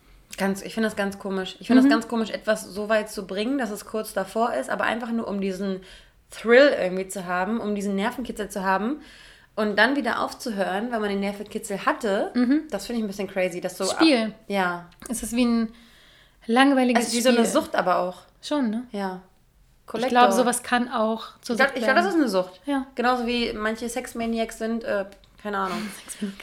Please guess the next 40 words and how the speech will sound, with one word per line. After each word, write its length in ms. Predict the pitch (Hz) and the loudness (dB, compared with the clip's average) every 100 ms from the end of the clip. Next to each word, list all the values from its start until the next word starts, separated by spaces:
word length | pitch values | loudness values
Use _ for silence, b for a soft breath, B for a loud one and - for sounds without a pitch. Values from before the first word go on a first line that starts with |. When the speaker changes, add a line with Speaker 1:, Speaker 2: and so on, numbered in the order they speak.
| - | -2
Speaker 1:
Also 140 | 226 240 | 2 6
mein, 280 | 233 233 220 | 8 6 4
mein, 280 | 214 214 208 | 2 2 0
ähm, 240 | 208 208 | 0 0
Ex-Freund, 380 | - 247 - 311 | -2 -6 -2 -2
mit 120 | 240 | -2
dem 100 | 240 | -4
ich 80 | 240 | -4
so 80 | 233 | -2
lange 240 | 220 285 | -2 -2
zusammen 260 | 320 269 269 | -4 -2 -2
war, 100 | 277 | -2
der 120 | 233 | -2
hat 160 | 233 233 | -2 0
damals 460 | 240 247 247 - | 0 0 -6 -10
zu 120 | - 226 | -8 -4
mir 140 | 226 | -2
gesagt, 520 | 208 196 208 196 190 | -2 -2 0 0 -2
dass 160 | 214 202 | -6 -6
er, 380 | - 202 202 202 | -4 -2 0 0
ähm, 500 | 202 196 196 185 185 - - - - - - - B B B B B - | 0 -2 -2 -4 -6 -10 -20 -20 -20 -20 -20 -16 B B B B B -2
immer 200 | 220 247 | 0 0
nur 140 | 247 | 0
gedatet 560 | 220 185 196 220 294 - | -2 2 2 2 -4 -2
hat, 300 | 262 254 202 185 | -2 -2 -6 0
weil 300 | 208 208 214 | 4 4 4
er 640 | - 190 196 196 196 190 - - _ _ _ _ - | 0 -2 0 2 0 0 -6 -20 _ _ _ _ 0
eben 300 | 220 220 202 | 2 2 0
diese, 360 | 202 196 202 | -2 -2 -2
also 120 | 196 185 | -2 -4
ich 60 | |
hab 80 | 226 | -4
irgendwann, 300 | 214 208 208 | -2 -2 -2
irgendwann 360 | 208 214 208 202 - | -2 0 0 -2 -4
mal 180 | 196 196 | -4 -2
zu 100 | 196 | -4
ihm 80 | |
gesagt, 260 | 196 196 196 | 0 0 0
boah, 420 | 202 208 202 196 - | 0 2 2 2 -2
ich, 180 | 190 | -6